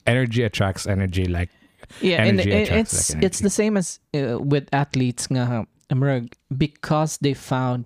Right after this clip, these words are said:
Speaker 2: people who have the same experiences,
Speaker 1: Yeah.
Speaker 2: the same challenges they have.
Speaker 1: Then you're gonna bond
Speaker 2: And
Speaker 1: over
Speaker 2: y-,
Speaker 1: things,
Speaker 2: you
Speaker 1: yeah.
Speaker 2: have the bond because these are the only people who can understand you.
Speaker 1: What's sa kailang mga conversations, ano, no? Bay, kinsa na may birahan today? Wala gani, bay.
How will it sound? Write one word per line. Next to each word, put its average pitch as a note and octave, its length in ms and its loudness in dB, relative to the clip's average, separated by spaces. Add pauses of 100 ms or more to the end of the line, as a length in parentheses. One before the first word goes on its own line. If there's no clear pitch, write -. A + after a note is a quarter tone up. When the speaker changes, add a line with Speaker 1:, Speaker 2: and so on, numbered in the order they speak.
Speaker 2:
people A#2+ 640 -2 (100)
who B2+ 140 0 (100)
have A#2+ 480 -2
the C3 120 -2
same C#3+ 340 -2
experiences, A2+ 840 -2
Speaker 1:
Yeah. - 60 -14
Speaker 2:
the A#2+ 80 0
same B2+ 380 -2
challenges B2 580 -4
they A2 180 -4
have. G2 340 -6 (180)
Speaker 1:
Then A2+ 140 2
you're A#2 140 0
gonna B2+ 240 0
bond G#2 480 0
Speaker 2:
And B2 140 0
Speaker 1:
over F2+ 160 0
Speaker 2:
y-, G2+ 140 0
Speaker 1:
things, F2 220 2
Speaker 2:
you A2+ 180 0
Speaker 1:
yeah. C3 60 2
Speaker 2:
have C3 180 -2
the A#2 120 0
bond B2+ 300 0
because B2+ 420 -2 (300)
these D#3+ 220 2
are D#3+ 120 2
the D3+ 120 -4
only A#2+ 240 0
people A#2+ 340 0
who B2 100 0
can B2 200 -2
understand A#2 600 -2
you. G2+ 160 -4 (240)
Speaker 1:
What's - 160 -4
sa - 40 -2
kailang A#2 280 2
mga - 80 -16
conversations, F2+ 480 0
ano, F#2 120 2
no? A#2 160 -2 (120)
Bay, F#3+ 160 0
kinsa G3 240 -2
na A#3+ 80 0
may D3 100 2
birahan G#2 380 2
today? G2+ 320 2
Wala B2 280 0
gani, C#3 280 0
bay. C#3+ 240 0